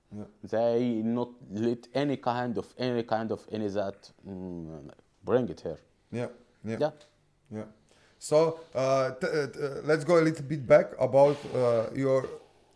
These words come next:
Speaker 1: your situation of the m-,
Speaker 2: Marriage.
Speaker 1: uh, marriage and like that.
Speaker 2: Yeah. Uh, you can say, and the,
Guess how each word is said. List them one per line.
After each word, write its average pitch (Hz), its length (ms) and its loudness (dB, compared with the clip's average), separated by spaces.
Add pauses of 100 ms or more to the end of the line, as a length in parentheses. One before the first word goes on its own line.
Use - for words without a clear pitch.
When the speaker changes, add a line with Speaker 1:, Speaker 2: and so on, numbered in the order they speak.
(120)
Speaker 1:
your 147 380 2 (560)
situation 113 720 -4
of 104 160 -10
the 110 100 -2
m-, 110 420 -4 (320)
Speaker 2:
Marriage. 95 500 -2 (100)
Speaker 1:
uh, 101 40 -10
marriage 117 540 -2
and 107 80 -10
like 101 160 -8
that. 95 260 -10
Speaker 2:
Yeah. 101 240 0 (460)
Uh, 104 380 2
you 117 100 -4
can 107 300 -4
say, 92 460 -4 (240)
and 90 220 -10
the, 85 1000 -8